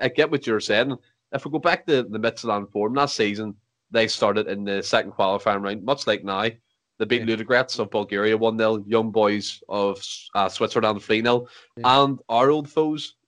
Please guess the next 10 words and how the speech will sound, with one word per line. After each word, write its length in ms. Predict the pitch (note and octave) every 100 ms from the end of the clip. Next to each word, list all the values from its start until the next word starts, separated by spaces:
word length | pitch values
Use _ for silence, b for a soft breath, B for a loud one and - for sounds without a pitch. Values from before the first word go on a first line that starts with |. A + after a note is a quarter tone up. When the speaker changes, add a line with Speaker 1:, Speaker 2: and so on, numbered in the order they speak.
| _
Speaker 1:
Slavia 500 | - C3 B2 B2+ A2+
Prague, 480 | G2+ A2+ A2 C3 C3+
who 120 | A#2
pumped 360 | A#2 A#2+ A2+ A#2+
us 160 | A2
four 240 | - A#2 A2
one 180 | A2 G#2+
home 180 | G#2+
and 80 | G#2+
away, 400 | G2+ G#2+ B2+ C3